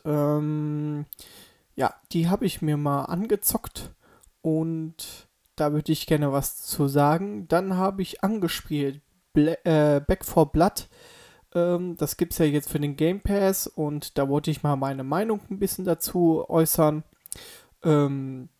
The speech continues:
dann habe ich angespielt, beziehungsweise gibt's eine kleine Review zu New World, das neue M-, äh, das neue Amazon-Rollenspiel,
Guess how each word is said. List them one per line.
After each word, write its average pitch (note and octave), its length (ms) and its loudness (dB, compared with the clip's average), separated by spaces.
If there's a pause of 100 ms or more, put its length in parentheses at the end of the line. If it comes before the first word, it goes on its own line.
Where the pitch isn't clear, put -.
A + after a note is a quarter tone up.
(160)
dann G#3+ 320 4
habe E3+ 180 2
ich - 200 -6
angespielt, D#3+ 580 -4
beziehungsweise D3+ 560 -2
gibt's - 240 -10
eine D3 240 -4
kleine F3+ 800 -2 (400)
Review E3+ 340 2
zu - 360 0
New E3 420 0
World, C#3+ 480 4 (400)
das - 220 -4
neue D#3+ 360 -4
M-, D#3 440 -4
äh, C#3+ 300 0
das C#3+ 240 -4
neue D#3 300 0
Amazon-Rollenspiel, D3 1400 0